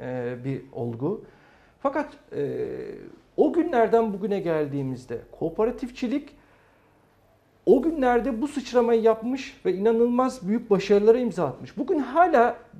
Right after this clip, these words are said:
başarıdan söz edebiliriz. Fakat bir tık öteye götürebilmemiz,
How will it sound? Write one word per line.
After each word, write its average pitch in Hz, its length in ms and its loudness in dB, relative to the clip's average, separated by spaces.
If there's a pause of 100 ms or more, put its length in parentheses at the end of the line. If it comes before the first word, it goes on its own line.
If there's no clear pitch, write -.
(140)
başarıdan 214 460 4
söz 202 220 -4
edebiliriz. 170 600 -2
Fakat 226 300 -2 (600)
bir 403 200 4
tık 339 200 2
öteye 226 380 8
götürebilmemiz, 190 880 0